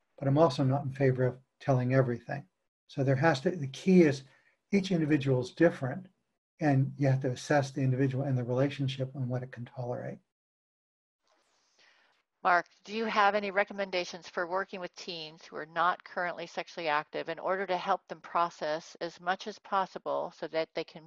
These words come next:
Speaker 2: move forward to having healthy sexual experiences when they feel ready to do so?
Speaker 1: Yeah, of course.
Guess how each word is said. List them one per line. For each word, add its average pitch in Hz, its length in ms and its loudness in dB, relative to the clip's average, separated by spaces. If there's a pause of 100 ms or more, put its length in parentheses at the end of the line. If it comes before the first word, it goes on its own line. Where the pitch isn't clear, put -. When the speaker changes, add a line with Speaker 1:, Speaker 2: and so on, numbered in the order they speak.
Speaker 2:
move 196 280 -4
forward 156 460 2
to 170 80 -8
having 156 300 -4
healthy 185 420 -4
sexual 175 400 -10
experiences 151 880 -12 (460)
when 180 160 -2
they 180 140 -2
feel 170 200 -4
ready 160 260 -6
to 160 120 -12
do 196 160 -12
so? 110 320 -8 (1040)
Speaker 1:
Yeah, 196 100 4
of 131 120 0
course. - 440 -2